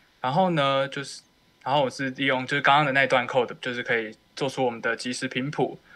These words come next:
然后结合我们的 WebSocket，就可以把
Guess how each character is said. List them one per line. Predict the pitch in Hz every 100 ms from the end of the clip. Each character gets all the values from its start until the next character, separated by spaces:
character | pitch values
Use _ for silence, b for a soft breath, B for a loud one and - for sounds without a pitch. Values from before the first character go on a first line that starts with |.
| b
然 | 123
后 | 123 131
结 | 127 117
合 | 120
我 | 117
们 | 113
的 | 117
WebSocket， | 120 - 131 127 135 104
就 | -
可 | 120
以 | 113
把 | 110 101